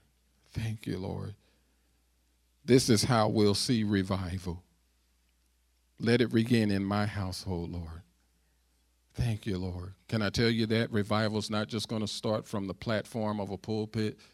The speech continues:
and a stage? Revival's gonna start at home. Thank you, Lord. How many of you would just join in with me now and say, "Lord, use me throughout this holiday season. Use our family."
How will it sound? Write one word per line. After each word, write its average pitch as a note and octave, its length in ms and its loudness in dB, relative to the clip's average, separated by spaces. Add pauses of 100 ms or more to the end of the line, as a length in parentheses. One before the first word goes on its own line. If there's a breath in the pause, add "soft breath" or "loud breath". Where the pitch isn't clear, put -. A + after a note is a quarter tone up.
(120 soft breath)
and F#2+ 120 -6
a F2+ 60 -6
stage? G2+ 640 -2 (600 soft breath)
Revival's G2 500 0
gonna G2 180 -4
start G2+ 360 -4
at G2 140 -6
home. F2 360 -10 (640)
Thank G#2+ 280 -4
you, F#2+ 120 -2
Lord. F#2 360 -6 (600 soft breath)
How C3 80 4
many C3 100 6
of A#2+ 80 2
you B2 120 6
would A2+ 100 4
just G#2+ 200 0
join A#2 280 0
in A2 140 0
with G#2+ 180 0
me G#2+ 100 0
now G2+ 220 0
and G2 100 -4
say, A2 160 2
"Lord, A2+ 420 6
use B2+ 380 6
me A2 140 4
throughout G#2 400 4
this G#2+ 160 0
holiday G#2+ 460 0
season. G2 580 -4
Use B2 320 4
our G#2 160 -2
family." F2 580 -8